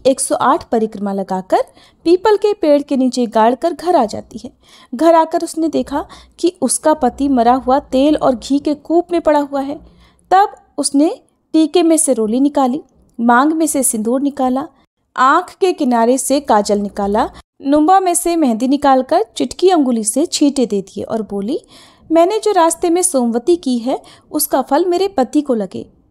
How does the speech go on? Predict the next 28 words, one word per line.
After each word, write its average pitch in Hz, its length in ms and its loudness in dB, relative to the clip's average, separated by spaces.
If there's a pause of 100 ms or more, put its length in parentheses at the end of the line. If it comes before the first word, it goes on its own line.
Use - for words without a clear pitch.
(280)
ऐसा 320 260 2
कहते 220 380 -8
ही 208 260 -6
उसका 226 280 -4
तो 220 140 -6
पति 220 280 -2
उठकर 349 320 0
बैठ 311 260 0
गया। 294 220 -2 (580)
फिर 403 220 2
घर 302 140 4
में 339 120 2
एक 381 120 -2
ज्योतिष 269 400 0
आया 214 280 0 (160)
और 240 120 2
बोला 214 400 -2 (380)
कि 349 240 2
आज 311 220 2
सोमवती 302 540 2
अमावस 233 360 0
का 220 120 0
दिन 302 220 -2
है, 277 200 -6 (360)
इसलिए 247 260 2
मुझे 240 240 0
दक्षिणा 277 460 2
दो। 302 220 -4